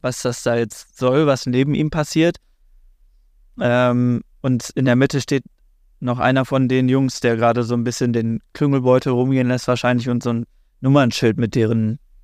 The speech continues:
Instagram-Namen, glaub ich, drauf hat. Ähm, ja, und dann sind die auch in, in eine U-Bahn eingestiegen und das, finde ich, sind eigentlich sogar mit die coolsten Bilder aus der ganzen Serie, weil das sind dann Fotos durch die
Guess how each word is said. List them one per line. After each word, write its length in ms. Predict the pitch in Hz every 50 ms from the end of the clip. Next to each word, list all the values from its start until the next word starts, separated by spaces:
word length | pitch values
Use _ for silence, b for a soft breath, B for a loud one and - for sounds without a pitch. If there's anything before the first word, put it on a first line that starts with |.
| _ -
Instagram-Namen, 760 | 123 127 - - 120 110 131 120 107 107 117 110 120 175 175
glaub 240 | 151 123 107 107 82
ich, 80 | -
drauf 300 | - - 107 107 110 -
hat. 180 | 135 131 - - - _ _ _ - _ _ _ _ - _ - - _
Ähm, 500 | 117 113 113 113 110 110 110 110 110 - - _ _ _ _ _ - _ _ _ _ _
ja, 140 | - 131 135
und 340 | - 123 127 117 - - - - _ _
dann 180 | - 127 123 127
sind 200 | 120 139 147 139
die 120 | 147 147 -
auch 200 | - 135 131 135
in, 340 | - - - 202 151 147 - -
in 180 | 139 139 151
eine 200 | 123 127 131 131
U-Bahn 340 | - - 156 143 147 131 120
eingestiegen 520 | 110 120 123 143 160 170 - - 165 156 139
und 100 | 123 120
das, 140 | 131 -
finde 160 | - 175 165 156
ich, 60 | -
sind 140 | 147 127 107
eigentlich 260 | - 135 131 127 -
sogar 200 | - 117 131 127
mit 200 | 131 147 - -
die 80 | 127
coolsten 480 | - - - 160 165 175 - - - 110
Bilder 320 | 107 107 110 110 120 127
aus 140 | - 127 -
der 120 | - 123 113
ganzen 320 | 117 113 113 - - 110
Serie, 440 | 107 110 110 113 - - 127 139 160 - _ _ _ _ _ _ _ _ _
weil 320 | - 117 117 120 117 113 107 - _ _ _ - - - -
das 180 | - 123 - -
sind 160 | 143 135 139
dann 240 | 143 131 127 123 - -
Fotos 440 | - - 147 147 - 147 127 - -
durch 500 | - 120 117 - 196 143 160 185 180 -
die 360 | - 147 147 139 135 123 -